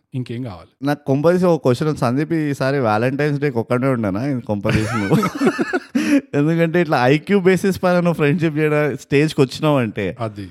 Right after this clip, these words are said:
Speaker 2: then, ఆ, మనం వేరే టాపిక్స్ గురించి కూడా మాట్లాడాలి in person.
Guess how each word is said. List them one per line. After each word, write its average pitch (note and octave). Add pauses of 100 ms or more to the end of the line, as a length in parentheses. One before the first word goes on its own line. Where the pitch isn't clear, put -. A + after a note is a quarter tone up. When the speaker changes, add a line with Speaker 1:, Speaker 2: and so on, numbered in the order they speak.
Speaker 2:
then, D#3+
ఆ, A#2 (240)
మనం C3+
వేరే C3+
టాపిక్స్ C#3
గురించి C#3
కూడా C3
మాట్లాడాలి G#2
in G#2+
person. F2+